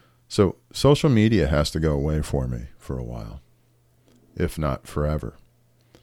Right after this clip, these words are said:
And that's gonna be one of my biggest challenges because, quite candidly, I like reading. I like hearing about these things, especially people I agree with, right? But that's not what is best for me. So with that,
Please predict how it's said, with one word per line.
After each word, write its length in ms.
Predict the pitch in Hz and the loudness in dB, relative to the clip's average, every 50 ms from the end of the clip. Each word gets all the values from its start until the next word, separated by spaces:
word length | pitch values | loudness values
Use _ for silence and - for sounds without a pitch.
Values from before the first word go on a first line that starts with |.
| _ _ _ _ _ _ | _ _ _ _ _ _
And 120 | - 87 78 | -6 -4 -2
that's 220 | 90 95 98 - | 0 0 -2 0
gonna 160 | - 117 107 | 0 0 0
be 100 | 92 113 | 2 0
one 180 | 80 78 80 78 | 0 2 0 0
of 60 | 80 | 0
my 180 | 78 80 85 90 | 0 0 0 0
biggest 320 | 80 80 69 67 67 - | 0 -2 -2 -4 -6 -6
challenges 600 | - - 104 101 85 76 73 67 - 64 65 65 - | -4 -2 0 0 0 -2 -4 -6 -8 -8 -10 -10 -10
because, 520 | - - 78 76 69 71 76 90 - - - _ _ - | -10 -8 -6 -4 -2 -2 -4 -6 -8 -12 -20 _ _ -14
quite 200 | - 127 120 - | -8 -8 -8 -6
candidly, 440 | - 90 82 80 80 87 90 90 - - - | -4 -4 -2 -2 -2 -2 -4 -4 -6 -8 -6
I 100 | 78 87 | -4 -2
like 220 | 90 87 85 - | -2 -2 -2 -2
reading. 400 | 87 92 92 92 87 71 69 73 - - - _ _ _ _ _ - | -2 -2 0 0 -2 -4 -6 -8 -12 -16 -20 _ _ _ _ _ -6
I 80 | 71 73 | -4 -2
like 220 | 73 73 71 69 _ _ _ _ _ _ _ _ _ _ - | -2 -2 -4 -6 _ _ _ _ _ _ _ _ _ _ -8
hearing 280 | - 90 90 85 82 | -4 0 0 0 0
about 260 | 78 69 69 65 65 - | 0 -2 -2 -4 -4 -6
these 160 | 65 65 - | -8 -8 -6
things, 260 | 73 65 67 67 - | -8 -8 -8 -8 -10
especially 380 | - - - 160 156 - 151 123 | -10 -6 -4 -4 -2 -2 -4 -4
people 300 | - 113 110 - - 92 | -2 -4 -2 -2 -2 -2
I 100 | 87 85 | -2 -2
agree 260 | 78 71 87 107 131 | -2 -2 -2 -2 0
with, 300 | 107 62 55 - - _ _ _ _ _ _ _ - - - _ _ - | 0 -2 -4 -8 -10 _ _ _ _ _ _ _ -20 -20 -20 _ _ -8
right? 280 | - 71 87 98 - - _ _ _ - _ _ _ _ _ _ - | -4 -2 -2 -2 -4 -6 _ _ _ -20 _ _ _ _ _ _ -8
But 140 | - 78 | -8 -4
that's 220 | - 85 - - - | -4 -4 -4 -4 -2
not 260 | 104 104 104 - - | -2 -2 -2 -4 -2
what 220 | 95 92 90 - _ - | 0 0 0 -2 _ -8
is 180 | - 90 82 - | -6 -6 -6 -4
best 300 | - - 65 - - - | -2 -2 -2 -2 -4 -8
for 220 | - - - 50 | -8 -8 -8 -8
me. 120 | 50 52 - _ _ _ _ _ _ _ - - - _ - - - - - - - _ _ _ | -10 -12 -14 _ _ _ _ _ _ _ -20 -20 -20 _ -20 -20 -20 -20 -20 -20 -20 _ _ _
So 180 | - - 110 104 | -2 2 4 6
with 180 | 107 107 - | 6 6 6
that, 340 | 117 120 120 110 - - - | 4 2 2 2 0 -2 -6